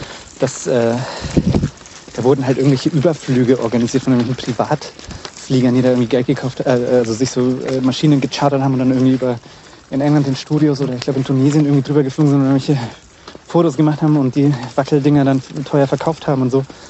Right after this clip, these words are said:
wo du halt irgendwie bei Episode sieben oder acht oder neun oder was auch immer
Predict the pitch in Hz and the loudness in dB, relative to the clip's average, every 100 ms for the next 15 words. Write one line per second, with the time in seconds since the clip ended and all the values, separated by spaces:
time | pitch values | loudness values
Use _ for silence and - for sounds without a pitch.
0 | - - 143 135 139 139 139 - 139 147 | -20 -8 -2 0 2 2 2 2 0 -2
1 | 127 131 120 139 165 127 98 139 - 127 | 0 -2 -2 0 0 0 -2 -4 -6 -2
2 | 127 139 139 127 127 139 147 | 0 2 2 0 -2 0 2